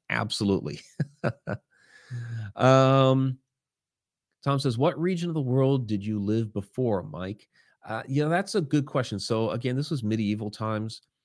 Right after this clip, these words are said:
Um, it, <sighs> you know, it very well could have been U K, but I don't think so. I, I, I'm thinking it was more of,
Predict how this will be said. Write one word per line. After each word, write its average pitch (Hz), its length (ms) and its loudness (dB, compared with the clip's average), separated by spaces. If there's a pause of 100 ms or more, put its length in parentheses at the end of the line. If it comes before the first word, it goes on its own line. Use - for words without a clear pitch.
(280)
Um, 92 640 0
it, 98 140 -6 (1200)
<sighs> - 1300 -20
you 113 80 -2
know, 85 60 0
it 104 160 -4
very 117 320 2
well 113 240 2
could 101 180 -4
have 95 100 -4
been 92 580 -2 (600)
U 117 200 -2
K, 113 240 -4
but - 140 -8
I - 160 -10 (560)
don't 127 360 -6 (260)
think 123 260 -2
so. 123 400 -2
I, 95 140 -2
I, 101 260 -4
I'm 104 140 -8
thinking 120 380 -4
it 92 80 -4
was 87 260 -6
more 98 640 -2
of, 87 500 -6